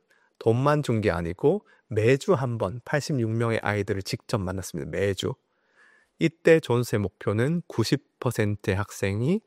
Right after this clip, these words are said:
고등학교를 무사히 졸업한 것이었는데요. 결과는 이게 이 중에서 삼십삼 퍼센트밖에 고등학교를 졸업을 못합니다. 삼분의 일도 안 됐죠. 그게 본인이 구십 퍼센트 구하겠다, 뭐,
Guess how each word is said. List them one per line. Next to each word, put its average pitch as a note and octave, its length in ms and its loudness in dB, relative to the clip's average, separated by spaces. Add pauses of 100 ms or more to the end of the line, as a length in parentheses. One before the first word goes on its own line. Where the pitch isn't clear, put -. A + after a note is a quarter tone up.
(220)
고등학교를 G2+ 560 0
무사히 G#2 320 -2
졸업한 F#2+ 420 -2
것이었는데요. F2+ 540 -4 (340)
결과는 A2+ 800 0 (500)
이게 G#2 440 -2 (400)
이 G2 100 0
중에서 G#2+ 320 -2
삼십삼 F3 720 0
퍼센트밖에 A#2+ 1400 -2
고등학교를 G2 500 -2
졸업을 G2 300 -2
못합니다. F2+ 520 -6 (340)
삼분의 F3+ 520 0
일도 A#2 200 0
안 C3+ 120 -10
됐죠. - 320 -12 (140)
그게 - 180 -4
본인이 D#3 640 2 (400)
구십 - 260 -6
퍼센트 - 380 2
구하겠다, G#2 580 -2
뭐, F#2+ 340 -6